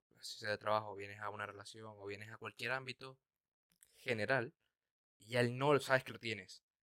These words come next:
ya el no está por defecto, entonces yo pienso que de verdad que todo el mundo dice más no que sí, pero hay mucha gente permisiva, y pues acaba teniendo a veces diciendo que sí, o sea, primero es un no y después es un tal vez,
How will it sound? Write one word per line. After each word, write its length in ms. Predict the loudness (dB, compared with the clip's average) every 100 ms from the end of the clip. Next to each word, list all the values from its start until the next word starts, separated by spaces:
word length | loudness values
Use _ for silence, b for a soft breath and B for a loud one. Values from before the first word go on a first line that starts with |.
| _
ya 120 | 4
el 160 | 4 6
no 140 | 2
está 220 | 2 2 4
por 120 | 4
defecto, 420 | 4 2 -2 -8
entonces 220 | -16 -16
yo 80 | -8
pienso 280 | -6 -6 -4
que 80 | -2
de 100 | -2
verdad 220 | -2 -8
que 100 | -12
todo 160 | -10 -10
el 60 |
mundo 240 | -10 -14 -12
dice 220 | -12 -8
más 220 | -8 -8
no 320 | -10 -8 -8 _ _ _ _ _ _
que 120 | -4
sí, 260 | -4 -4 -12 _ _ _ _ _ _ _ _
pero 400 | 8 10 10 10
hay 140 | 6 4
mucha 300 | -6 -10 -14
gente 240 | -14 -10
permisiva, 640 | -10 -10 -10 -10 -6 -6 -8 _ _ _ _ _ _ _ _ _
y 200 | -8 -6
pues 300 | -4 -4 -6 -10 _
acaba 260 | 0 2 2
teniendo 320 | 0 -6 -6
a 40 | -8
veces 280 | -8 -16
diciendo 360 | -18 -14 -12 -10
que 120 | -8
sí, 540 | -6 -4 -4 -4 -8 -12 _ _
o 40 | -4
sea, 260 | 0 0 0
primero 280 | 0 0 0
es 40 |
un 120 | -2
no 160 | 0 0
y 40 |
después 260 | -2 -8 -12
es 60 |
un 80 | -10
tal 200 | -4 -2
vez, 440 | 0 0 -2 -8